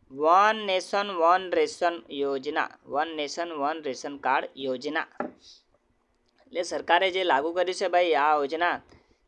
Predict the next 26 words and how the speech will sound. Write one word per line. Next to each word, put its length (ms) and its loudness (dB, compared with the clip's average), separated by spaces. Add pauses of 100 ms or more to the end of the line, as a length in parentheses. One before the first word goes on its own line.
એમાં 460 -2
આપણે 360 -6
કોઈ 280 -2
બી 100 0
જગ્યાથી, 580 -2
કોઈ 260 -6
બી 160 -2
ગામનાથી 580 -4
અનાજ 420 -6
પાણી 220 -4
લઈ 160 0
શકે 280 -6
એવું 160 2
એમનું 240 -6
કહેવું 300 0
છે, 160 -6
પણ 160 -4
એની 180 -6
માહિતી 400 -6
વ-, 240 -2
વધારાની 580 -4
જોઈ 160 -4
લઈએ 160 -2
મિત્રો 320 -8
કે 120 -8
શું 320 -10